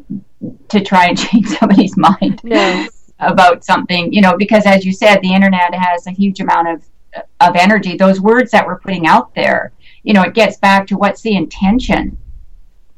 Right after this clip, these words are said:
Speaker 1: right? What, what do we intend by, if we're not gonna say something nice to so-, somebody,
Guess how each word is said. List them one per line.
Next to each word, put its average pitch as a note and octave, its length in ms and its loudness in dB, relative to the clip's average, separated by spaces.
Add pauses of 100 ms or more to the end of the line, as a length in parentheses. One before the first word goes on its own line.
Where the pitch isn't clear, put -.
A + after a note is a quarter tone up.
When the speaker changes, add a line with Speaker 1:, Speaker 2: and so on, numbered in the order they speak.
(160)
Speaker 1:
right? F3 380 -2
What, F#3+ 260 2 (300)
what G3 240 0
do G#3+ 80 -2
we G3+ 140 4
intend G3 440 2
by, F3 280 4
if F3 140 -6
we're F#3+ 140 -2
not F#3+ 220 2
gonna G3 160 0
say F#3+ 200 -4
something F3+ 360 -6
nice F#3 260 2
to G3 120 -6
so-, - 500 -4
somebody, E3+ 580 -6